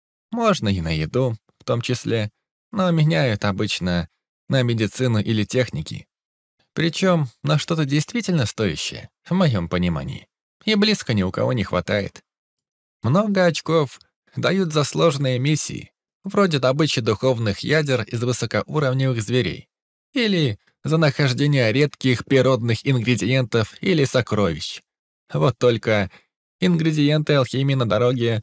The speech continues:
обычно не валяются, а те звери, которые смогли сконденсировать духовное ядро, быстрее сами добудут добывальщиков. Да и найти их непросто.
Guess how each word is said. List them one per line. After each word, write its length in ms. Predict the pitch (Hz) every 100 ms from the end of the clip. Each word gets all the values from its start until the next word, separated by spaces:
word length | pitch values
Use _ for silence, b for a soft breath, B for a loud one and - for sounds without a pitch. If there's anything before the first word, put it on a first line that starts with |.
| -
обычно 540 | - 160 120 113 - 135
не 120 | 143
валяются, 720 | 147 160 170 151 - - - _ _ _
а 160 | - 156
те 220 | - 143
звери, 500 | 127 165 160 127 104 - _ -
которые 460 | 131 135 131 123
смогли 380 | 120 131 131 135
сконденсировать 880 | - 127 120 127 123 - 135 127 113
духовное 480 | 117 - 147 127 120
ядро, 420 | 127 131 156 117 _ _ _ -
быстрее 460 | 165 165 - 170 165
сами 360 | - 190 151
добудут 440 | 110 120 127 110 104
добывальщиков. 880 | 131 143 139 104 - - - - - _ _ _
Да 220 | 165 175
и 240 | 151 98 85 B -
найти 400 | 143 123 123 110
их 120 | -
непросто. 600 | 101 - 98 98 -